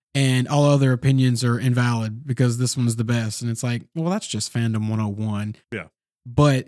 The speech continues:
Speaker 1: when you take it to the next step and you go, uh, "I don't think they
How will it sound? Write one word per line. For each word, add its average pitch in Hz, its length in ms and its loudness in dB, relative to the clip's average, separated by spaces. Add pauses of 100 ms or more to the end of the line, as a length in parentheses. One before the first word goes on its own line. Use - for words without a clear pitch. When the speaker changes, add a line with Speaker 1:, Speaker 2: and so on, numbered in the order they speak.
(140)
Speaker 1:
when 135 180 2
you 147 80 6
take 160 300 0
it 156 140 -4
to 139 60 -2
the 127 120 0
next 135 260 -2
step 151 340 0
and 127 140 -2
you 127 80 0
go, 123 380 2 (280)
uh, 127 320 0
"I 143 100 2
don't 143 200 2
think 135 400 0 (100)
they 139 360 0